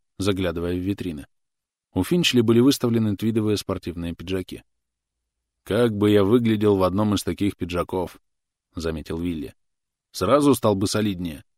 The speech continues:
Эббот, твидовый эсквайр». «Ты не твидовый», —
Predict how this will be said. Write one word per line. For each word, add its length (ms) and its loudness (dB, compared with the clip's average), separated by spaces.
Эббот, 500 -4
твидовый 600 6
эсквайр». 640 -2
«Ты 100 -2
не 140 0
твидовый», — 520 -2